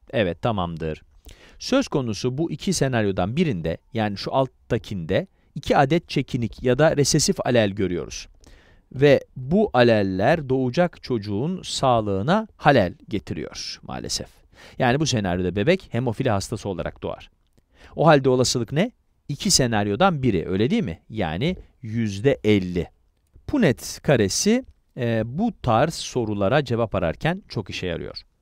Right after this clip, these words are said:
Mesela aynı çiftin hemofili hastası bir oğullarının olma ihtimali nedir diye sorulsaydı, bu dört senaryodan yalnızca birinde böyle bir sonuç ortaya çıkacağından cevap yüzde yirmi beş olurdu. Aynı şekilde doğacak bebeğin hemofili hastası olmayan bir erkek olma ihtimali de yine yüzde yirmi beştir.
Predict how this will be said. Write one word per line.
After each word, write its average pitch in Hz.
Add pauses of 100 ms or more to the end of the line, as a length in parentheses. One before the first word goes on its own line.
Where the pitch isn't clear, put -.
(400)
Mesela 123 (220)
aynı 208
çiftin -
hemofili 147
hastası 143
bir 131
oğullarının 139
olma 120
ihtimali 107
nedir 98
diye 95
sorulsaydı, 92 (540)
bu 185
dört 196
senaryodan 117
yalnızca 160
birinde 143
böyle 104
bir 104
sonuç 110
ortaya 107
çıkacağından 113 (100)
cevap 147
yüzde 120
yirmi 110
beş 123
olurdu. 82 (800)
Aynı 165
şekilde 113
doğacak 131
bebeğin 117
hemofili 113
hastası 123
olmayan 156
bir 123
erkek 117
olma 123
ihtimali 170
de 120
yine 104
yüzde 101
yirmi 92
beştir. -